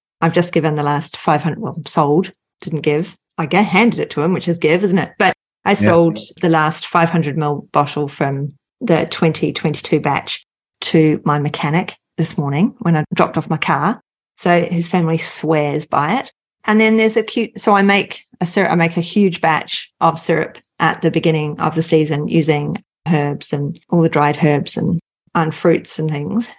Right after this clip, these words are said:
Speaker 1: And, and it's a regular dose. So there's an acute dosing for them,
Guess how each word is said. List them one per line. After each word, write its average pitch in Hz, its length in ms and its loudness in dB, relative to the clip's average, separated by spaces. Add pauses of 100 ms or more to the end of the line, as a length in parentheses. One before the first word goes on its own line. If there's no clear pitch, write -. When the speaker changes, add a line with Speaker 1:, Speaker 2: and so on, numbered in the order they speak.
(100)
Speaker 1:
And, 165 440 2 (300)
and 180 120 2
it's - 200 -2
a 175 60 0
regular 170 460 4
dose. 143 320 2
So 160 320 2
there's 180 200 4
an 170 60 2
acute 196 300 0
dosing 240 460 2
for 254 240 -4
them, 330 140 0